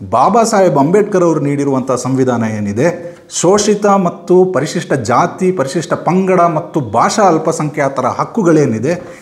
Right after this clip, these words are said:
ಇದಕ್ಕೆ ನ್ಯಾಯ ಒದಗಿಸಿದಂಗೆ ಆಗುತ್ತೆ ಅಂತ ಹೇಳುವಂಥದ್ದನ್ನು ಪ್ರತಿಯೊಬ್ಬರು ಅರ್ಥ ಮಾಡ್ಕೊಳ್ಳಿ. ಇವತ್ತು this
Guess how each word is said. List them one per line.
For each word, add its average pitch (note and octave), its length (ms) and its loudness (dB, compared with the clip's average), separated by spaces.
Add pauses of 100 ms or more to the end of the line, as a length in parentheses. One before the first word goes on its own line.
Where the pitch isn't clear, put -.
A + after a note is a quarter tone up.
(140)
ಇದಕ್ಕೆ B2+ 340 -4
ನ್ಯಾಯ B2 420 2
ಒದಗಿಸಿದಂಗೆ B2+ 800 0
ಆಗುತ್ತೆ A2 420 -2
ಅಂತ A2+ 160 -2
ಹೇಳುವಂಥದ್ದನ್ನು G#2+ 720 -2 (340)
ಪ್ರತಿಯೊಬ್ಬರು F#3+ 540 2
ಅರ್ಥ G#2+ 220 -2
ಮಾಡ್ಕೊಳ್ಳಿ. G2 440 -10 (340)
ಇವತ್ತು F3 500 2 (180)
this C3 140 -2